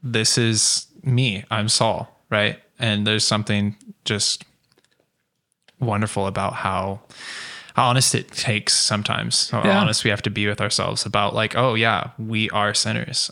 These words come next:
Speaker 1: And it can be hard to arrive at that place, um, if you're not a believer, right? Um, and just used to being, "Well, I'm a good person." But even in that, there's sort of that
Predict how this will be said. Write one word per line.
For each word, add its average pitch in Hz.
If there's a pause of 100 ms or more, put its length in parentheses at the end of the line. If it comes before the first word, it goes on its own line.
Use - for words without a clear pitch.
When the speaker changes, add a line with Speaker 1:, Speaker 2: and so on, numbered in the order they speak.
Speaker 1:
And 113
it 110
can 110
be 104
hard 117
to 101
arrive 104
at 98
that 95
place, - (140)
um, 101
if 110
you're 104
not 101
a 113
believer, 107 (240)
right? 110 (280)
Um, 104 (420)
and 101
just 98 (120)
used 113
to 107
being, 107
"Well, 123
I'm 123
a 113 (480)
good 123
person." 117 (540)
But 104
even 120
in 110
that, 107
there's 107
sort 104
of 101
that 95